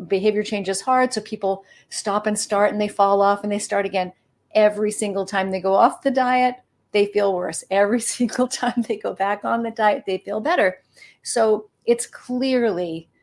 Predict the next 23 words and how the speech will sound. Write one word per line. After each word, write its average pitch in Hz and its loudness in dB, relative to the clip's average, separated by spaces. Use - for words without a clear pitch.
uh, 170 0
that, 180 -4
it's - -8
clearly 196 0
that 175 -6
that's - -8
what's 175 -10
happening. - -8
So 196 -2
I 202 -4
agree 202 -6
with 240 -2
you 196 -2
a 180 -2
hundred 262 -6
percent. 214 -4
People 233 0
listening, 214 -2
you 214 -4
owe 214 4
it 285 0
to - -6
yourself 185 -4